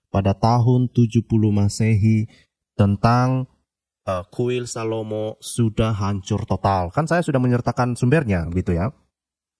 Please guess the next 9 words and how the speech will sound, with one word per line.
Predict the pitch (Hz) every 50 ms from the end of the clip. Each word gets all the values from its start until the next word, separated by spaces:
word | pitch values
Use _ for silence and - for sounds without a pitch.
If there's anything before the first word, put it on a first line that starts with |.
| _ _
Saya | - - 123 120
sudah | - 139 117 107
menyertakan | 107 107 104 104 101 - - 123
sumbernya | 113 - 107 95 92 104 113 110
dari, | 101 92 92 101 107 110 - _ _ _ _ _ _ _ _
eh, | - 95 92 87 85 85 87 - -
hasil | - - 117 - 127
penelitian, | - - 92 90 87 - - 92 85 82 82
ya. | 90